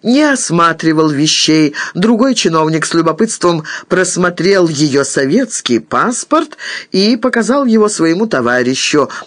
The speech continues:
Наташа приготовила было объяснение на немецком языке, которым владела свободно. В России не была с тысяча девятьсот сорок первого года,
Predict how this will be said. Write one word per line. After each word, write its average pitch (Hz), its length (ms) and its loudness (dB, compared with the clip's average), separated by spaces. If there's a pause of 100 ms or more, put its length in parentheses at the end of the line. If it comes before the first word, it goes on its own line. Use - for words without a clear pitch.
Наташа 196 460 0
приготовила 147 600 0
было 143 300 2
объяснение 151 1080 0
на 165 340 0
немецком 175 840 0
языке, 147 600 0 (240)
которым 127 320 -2
владела 135 400 2
свободно. 151 840 0 (320)
В 160 220 0
России 233 880 0 (340)
не 180 260 2
была 170 440 2
с - 160 -10
тысяча 240 540 0
девятьсот 220 480 0
сорок 247 340 0
первого 226 380 2
года, 180 480 2